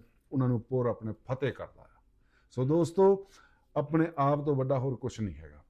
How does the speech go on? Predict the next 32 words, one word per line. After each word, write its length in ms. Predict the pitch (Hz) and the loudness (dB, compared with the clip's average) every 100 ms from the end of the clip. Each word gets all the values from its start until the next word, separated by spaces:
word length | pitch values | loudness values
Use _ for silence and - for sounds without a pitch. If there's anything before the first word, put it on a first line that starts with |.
| _ _ _ | _ _ _
ਸੋ 160 | - 147 | -2 0
ਜਿਹੜੇ 280 | 151 202 196 | 4 6 6
ਸੱਜਣ 320 | 160 160 165 | 4 0 -2
ਸਪਿਰਿਚੁਅਲਿਟੀ 720 | - 127 170 170 202 190 185 | -4 -4 -4 0 2 2 0
ਦੇ 120 | 170 | 0
ਬਾਰੇ, 360 | 147 139 143 156 | 2 2 0 0
ਇਹਨਾਂ 240 | 156 143 | 0 -2
ਚੱਕਰਾਂ 380 | 139 151 160 165 | -2 -4 -2 0
ਦੇ 120 | 156 | 0
ਬਾਰੇ, 360 | 139 139 147 - | -2 -2 -4 -4
ਇਨਰ 720 | 160 165 196 196 123 127 135 127 | -2 0 4 4 4 0 -4 -6
ਜਿਹੜੀ 240 | 147 156 | -2 -2
ਸਾਇੰਸ 540 | 131 135 135 170 147 143 | -2 -2 0 0 0 -2
ਹੈਗੀ 260 | 123 127 | -2 -2
ਆ 80 | 123 | -2
ਸਾਡੇ 500 | 117 117 113 120 113 - - 131 | -4 -6 -4 -4 -6 -8 -12 -8
ਬਾਡੀ 360 | 113 131 139 | -6 -2 -2
ਦੀ, 180 | 120 120 123 | -2 -4 -4
ਉਹਦੇ 220 | 131 170 | -4 -2
ਬਾਰੇ 180 | 156 147 | -2 -2
ਕੋਈ 160 | 143 123 | -6 -6
ਗੱਲ 160 | 123 | -6
ਕਰਨਾ 280 | 120 117 120 | -8 -8 -8
ਚਾਹੁੰਦੇ 340 | 117 123 139 | -10 -8 -4
ਆ, 120 | 131 127 _ - - 135 | -4 -6 _ -20 -6 0
ਜਾਂ 220 | 160 175 | 2 2
ਜਿਹੜੇ 340 | 170 180 175 | 0 0 -2
ਕੋਈ, 540 | 170 151 147 147 147 175 | -2 0 2 2 0 -2
ਅਹ, 340 | 139 127 139 | -2 0 -2
ਐਸਟਰੋਲੋਜੀ 640 | 135 - 160 170 190 165 147 | -4 -8 -6 -2 -2 -2 -2
ਦੀ 180 | 135 135 | -2 -2
ਜਾਂ 320 | 139 156 | -4 -4